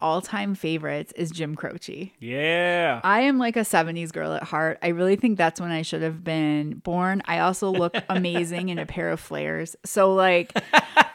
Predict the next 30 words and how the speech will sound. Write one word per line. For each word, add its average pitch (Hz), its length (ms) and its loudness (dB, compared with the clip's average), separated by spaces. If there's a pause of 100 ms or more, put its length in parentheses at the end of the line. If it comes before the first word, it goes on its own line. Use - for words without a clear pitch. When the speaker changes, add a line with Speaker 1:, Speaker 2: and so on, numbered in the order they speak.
(180)
Speaker 1:
uh, 208 180 6
high-rise 180 480 8
flares, 156 380 0
let 165 100 -2
me 165 120 -2
be 156 120 -6
clear. 151 360 -2 (380)
So, 214 340 6
like, 190 600 10 (140)
you 247 200 4
know, 165 580 4 (400)
that's 196 320 2
Speaker 2:
Uh. - 20 -2
Speaker 1:
just 202 180 0
my 175 220 -2
kind 170 240 -8
of 165 80 -8
thing. 147 400 -8
So 196 220 0
Jim 233 260 2
Croce 185 420 0
is, 170 120 -2
like, 170 140 -4
one 170 140 -6
of 180 120 -6
my 170 260 -2
all-time 165 420 -2
favorites. 165 460 -4
I 190 120 4
love 202 360 4